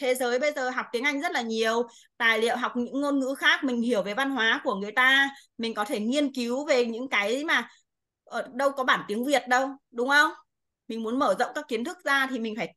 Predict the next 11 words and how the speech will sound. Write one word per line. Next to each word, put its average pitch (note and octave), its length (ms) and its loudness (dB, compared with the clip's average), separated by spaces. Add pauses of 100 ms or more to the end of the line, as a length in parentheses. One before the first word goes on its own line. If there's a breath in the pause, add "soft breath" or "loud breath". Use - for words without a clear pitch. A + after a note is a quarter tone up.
(260)
đi B3+ 140 -6
tìm B3 160 -4
hiểu A#3 140 -2
các C#4+ 120 -4
ngôn C#4 180 -2
ngữ B3+ 80 -2
khác E4+ 180 -8
nhau. C#4+ 320 2 (320 loud breath)
Mình A3 160 -4
phải F#3 180 -6
có A3 380 0